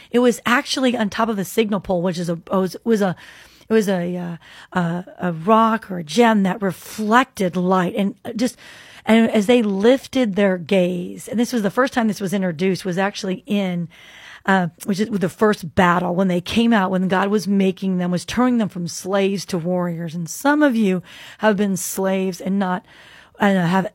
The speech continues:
and not had good masters and have been under the yoke of oppression. And I believe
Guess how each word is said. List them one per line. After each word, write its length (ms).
and 180
not 180
had 220
good 180
masters 720
and 160
have 340
been 260
under 320
the 140
yoke 480
of 100
oppression. 640
And 140
I 100
believe 320